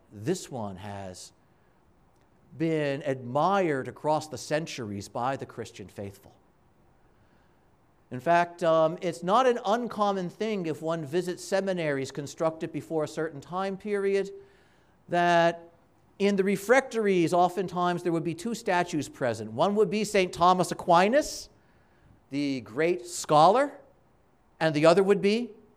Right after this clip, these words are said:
Catherine of Alexandria, the other great scholar. Patron of philosophers, patron of lawyers, patron of people who make and repair wheels. Um,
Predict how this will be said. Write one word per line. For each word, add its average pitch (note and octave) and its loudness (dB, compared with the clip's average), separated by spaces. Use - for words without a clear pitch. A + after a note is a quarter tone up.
Catherine D3+ -6
of C#3 -6
Alexandria, C3 -8
the C3+ -4
other A#2+ -2
great E2+ -8
scholar. C2+ -14
Patron E3 -2
of D#3 -4
philosophers, F3 -2
patron C#3 -4
of G#2+ -6
lawyers, F#3+ 2
patron A3+ 4
of - -2
people A3 2
who F3+ 2
make F#3+ 2
and F#3 0
repair F3 -2
wheels. C#3+ -2
Um, B2+ 4